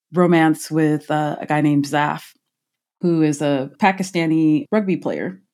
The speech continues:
who has suffered, uh, a great loss that is, that has kind of caused his career to stall. So, yeah, like, one of the things I liked was that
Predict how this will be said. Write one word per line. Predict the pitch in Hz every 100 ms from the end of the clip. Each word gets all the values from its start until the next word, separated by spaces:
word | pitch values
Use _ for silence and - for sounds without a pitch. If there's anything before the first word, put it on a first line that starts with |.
| _ _ _ _
who | 180 170
has | 160
suffered, | 175 165 165 156 147
uh, | - 156 147
a | -
great | 156 160 -
loss | 147 139 151 - -
that | 151 139
is, | 139 - - -
that | 147
has | 139
kind | 160 139
of | 127
caused | - 147 147 -
his | 143 143 - -
career | - 156 151 147
to | 156
stall. | - 139 117 180 - _ _ _ _ _ _ _ _
So, | - 277 277
yeah, | 269 415 285 196
like, | 202 185 - -
one | 185 220 262
of |
the | 311
things | 302 269
I |
liked | 233 220 220
was | 190
that | 180